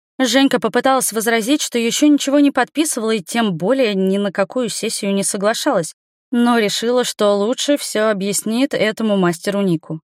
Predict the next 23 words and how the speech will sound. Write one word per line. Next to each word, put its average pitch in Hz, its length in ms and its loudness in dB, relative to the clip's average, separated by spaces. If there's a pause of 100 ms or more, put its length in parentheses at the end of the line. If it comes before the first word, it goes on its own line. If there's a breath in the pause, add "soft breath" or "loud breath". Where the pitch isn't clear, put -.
(220)
Девица 214 520 -2
явно 185 400 0
глупа 202 360 -2
или 185 200 0
не 180 120 2
в 165 80 -6
себе. 156 400 -4 (560)
Она 285 220 4
по-прежнему 202 600 -2
тащила 202 400 0
за 175 100 -2
собой 180 320 -2
гостью, 202 480 -4 (240)
а 220 140 0
на 196 160 2
их - 160 -8
пути 208 260 -2
встречались 208 540 -2
странно 208 460 2
одетые, 175 640 0 (260)
точнее, 202 360 0
раздетые 185 600 0
люди. 160 400 -2